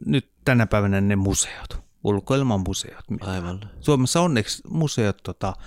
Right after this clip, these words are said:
Speaker 1: pitävät yllä perinteitä, ja perinteisiin kuuluu myös sitten ne olki- ja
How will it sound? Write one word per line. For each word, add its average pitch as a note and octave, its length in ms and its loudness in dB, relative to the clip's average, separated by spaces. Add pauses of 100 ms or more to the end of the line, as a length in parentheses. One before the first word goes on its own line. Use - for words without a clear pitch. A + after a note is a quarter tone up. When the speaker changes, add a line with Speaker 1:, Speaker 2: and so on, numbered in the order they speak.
(120)
Speaker 1:
pitävät D3 500 4
yllä G#2+ 260 6
perinteitä, G2+ 840 2 (640)
ja G#2 140 0 (440)
perinteisiin B2 640 2
kuuluu A2 300 4
myös G#2 260 2
sitten G2 300 -2
ne F#2 140 -2 (180)
olki- G#2 380 -2
ja G2 200 -6